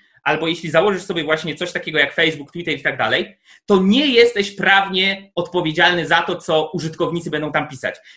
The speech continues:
Jeśli użytkownicy będą tam pisać, e, rzeczy, które są niezgodne z prawdą, e, które są, e, podżegają do nienawiści,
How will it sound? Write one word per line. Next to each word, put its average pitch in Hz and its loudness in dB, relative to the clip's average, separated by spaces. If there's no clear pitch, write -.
Jeśli 160 -2
użytkownicy 190 -2
będą 190 0
tam - 0
pisać, 190 -2
e, 147 4
rzeczy, 180 -2
które 165 -2
są 143 -2
niezgodne 196 2
z 196 -4
prawdą, - -2
e, 120 0
które 175 0
są, 151 0
e, 131 -2
podżegają 202 2
do 196 0
nienawiści, 185 -4